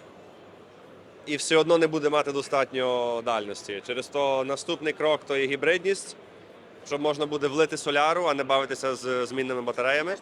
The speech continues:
Треба мати гібрид-, ну, генератор, який подає той, е, ту напругу, яку треба системі. Потім бойові модулі, розмінування на цьому можливе. На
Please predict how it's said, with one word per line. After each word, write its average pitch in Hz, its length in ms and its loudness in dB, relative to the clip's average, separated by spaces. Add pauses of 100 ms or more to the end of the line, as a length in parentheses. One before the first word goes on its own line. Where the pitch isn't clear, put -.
(120)
Треба 123 180 0
мати 123 260 -4
гібрид-, 127 440 -4
ну, 127 200 -4 (360)
генератор, 135 640 0
який 143 220 -2
подає 135 920 0
той, 131 300 0
е, 123 380 -2
ту 139 80 -8
напругу, 139 420 -4
яку 127 200 -6
треба 127 300 -4
системі. 123 480 -6 (200)
Потім 143 420 0
бойові 143 440 -2
модулі, 180 480 -2 (2000)
розмінування 151 840 2
на 175 120 -4
цьому 175 220 -4
можливе. 170 420 -2
На 147 400 0